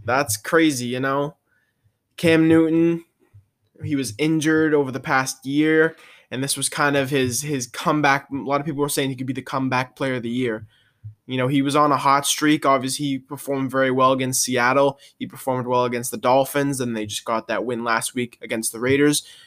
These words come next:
You know, the Patriots were kind of rolling, kind of, people doubted them maybe at the beginning of the season,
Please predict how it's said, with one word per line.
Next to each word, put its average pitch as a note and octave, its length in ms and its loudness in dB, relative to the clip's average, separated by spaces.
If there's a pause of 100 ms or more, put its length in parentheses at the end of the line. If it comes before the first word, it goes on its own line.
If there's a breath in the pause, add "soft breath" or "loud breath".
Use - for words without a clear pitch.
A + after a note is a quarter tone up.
(140 loud breath)
You B2+ 80 -4
know, B2+ 60 -2
the C3+ 40 -4
Patriots G3+ 440 0
were F#3 100 -2
kind F3+ 240 2
of C#3+ 100 0
rolling, D3 520 4
kind C#3 340 -2
of, B2+ 240 -6 (640)
people D#3 380 2
doubted C#3+ 440 2
them D#3 220 4
maybe D#3+ 260 4
at D3+ 80 2
the C#3 60 -2
beginning C3+ 260 -4
of C3+ 60 -4
the B2+ 80 -4
season, D#3+ 560 0